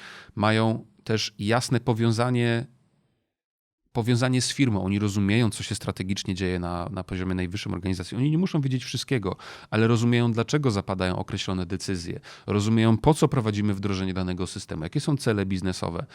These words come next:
E, oni mają powiązanie z tym najwyższym poziomem, bo są kimś, kto tłumaczy ten najwyższy poziom na poziom operacyjny. W związku z tym tam musi być zrozumienie obu stron. I traktowanie tych ludzi jako takich śmiesznych mini szefów, że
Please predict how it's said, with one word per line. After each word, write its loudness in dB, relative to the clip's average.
E, 0
oni 4
mają 4
powiązanie 4
z 0
tym 2
najwyższym 4
poziomem, 6
bo 2
są 0
kimś, -2
kto -6
tłumaczy 2
ten 2
najwyższy 2
poziom 2
na 2
poziom -4
operacyjny. 2
W -4
związku -2
z -8
tym 2
tam 2
musi 4
być -2
zrozumienie 2
obu 4
stron. 0
I -4
traktowanie -2
tych -2
ludzi 2
jako -2
takich -4
śmiesznych 2
mini 0
szefów, -2
że -2